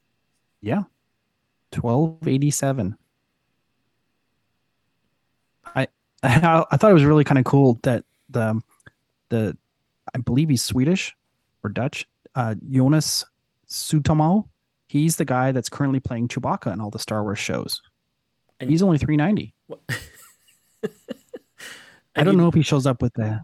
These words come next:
Speaker 1: with the costume on or not.
Speaker 2: Maybe just the head.
Speaker 1: Or maybe he just grunts the whole time.
Speaker 2: Yeah.
Speaker 1: I don't know.
Speaker 2: But that's funny. Like, you don't even s-, see this actor who plays Chewbacca. He's in the big furry costume, and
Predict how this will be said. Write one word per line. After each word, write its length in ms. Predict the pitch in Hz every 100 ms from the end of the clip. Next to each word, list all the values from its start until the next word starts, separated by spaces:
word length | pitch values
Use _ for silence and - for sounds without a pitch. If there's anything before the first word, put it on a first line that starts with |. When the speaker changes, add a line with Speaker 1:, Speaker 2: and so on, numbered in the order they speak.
| -
Speaker 1:
with 200 | 131 - -
the 80 | -
costume 460 | - 120 - 202 208
on 320 | 226 240 233
or 180 | - 165
not. 340 | 185 214 214 - _ _ _ _ _ _ _ _ _ _
Speaker 2:
Maybe 160 | 107 87
just 200 | 87 -
the 60 | -
head. 220 | 82 - _ _ _ _ _ _ _
Speaker 1:
Or 160 | 147 127 120
maybe 360 | 156 127 120 120
he 140 | 120
just 180 | 117 113
grunts 340 | - 101 160
the 120 | - 143
whole 160 | 151
time. 340 | 151 170 190 202
Speaker 2:
Yeah. 180 | 85 - _ -
Speaker 1:
I 60 | 110
don't 140 | 131
know. 140 | 160 - -
Speaker 2:
But 60 |
that's 140 | 156 165
funny. 280 | 156 139 92
Like, 200 | 87 - _ _ _
you 80 | 123
don't 220 | 123 147
even 140 | 165 127
s-, 80 | - - -
see 240 | - 127
this 200 | 117 98
actor 380 | 76 67 80 87
who 120 | 95
plays 260 | 87 82 -
Chewbacca. 460 | 76 60 - 95
He's 180 | 98 90
in 100 | 101
the 80 | 85
big 300 | - - 82
furry 240 | - 87
costume, 600 | 80 87 85 - 71 69 - _ _ _ _ _
and 260 | 117 104